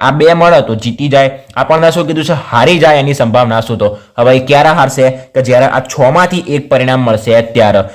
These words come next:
તો નીચે ઘટના એ માટેના શક્ય પરિણામો કેટલા? અરે આપણી પાસે છ, તો ઉપર ઘટના એ માટેના પરિણામો છ. હવે છેદ ઉડાડી તો ત્રણ દુ છ અને ચાર દુ આઠ, તો બે બે કટ થઈ જશે, તો ત્રણ ભાગ્યા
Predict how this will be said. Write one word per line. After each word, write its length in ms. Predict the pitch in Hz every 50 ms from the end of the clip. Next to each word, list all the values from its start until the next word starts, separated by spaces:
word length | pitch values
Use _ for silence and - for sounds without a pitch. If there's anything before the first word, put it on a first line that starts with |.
| - - _
તો 100 | - 120
નીચે 320 | 117 113 117 117 117 139 127
ઘટના 340 | 104 107 104 110 123 135 135 - 143
એ 120 | 156 175
માટેના 360 | 175 170 160 156 160 160 160
શક્ય 320 | 151 147 139 131 - 143 143
પરિણામો 360 | - 139 135 135 131 135 139
કેટલા? 460 | 127 147 143 - 135 135 135 131 101 113
અરે 140 | 110 123
આપણી 200 | 127 110 131 127
પાસે 300 | 120 - 117 113 - 123
છ, 140 | 120 - - - 120 113 120 120 - - - - _ -
તો 80 | 120
ઉપર 260 | 123 110 - 131 127
ઘટના 300 | 110 - - 107 127 127
એ 100 | 131 143
માટેના 320 | 147 139 131 123 131 131 127
પરિણામો 440 | 107 117 117 113 107 101 101 110 117
છ. 180 | 117 - - 131 120 120 120 - - - _ -
હવે 140 | 113 127
છેદ 300 | 123 - - 147 147 147
ઉડાડી 180 | 143 147 143 135
તો 120 | 117 127
ત્રણ 360 | 117 - 104 110 120 127 127 131
દુ 100 | 139 131
છ 140 | 139 -
અને 120 | 143 131 120
ચાર 280 | 110 123 117 113 117
દુ 120 | 120 123 123
આઠ, 180 | 123 123 120
તો 100 | 120 117
બે 140 | 113 117 117
બે 140 | 117 120 117
કટ 240 | 117 - 135 135 127
થઈ 100 | 156 135
જશે, 200 | 127 123 135 -
તો 100 | - 101
ત્રણ 300 | 90 - 120 131 139 135
ભાગ્યા 480 | 110 107 95 95 92 98 98 101 104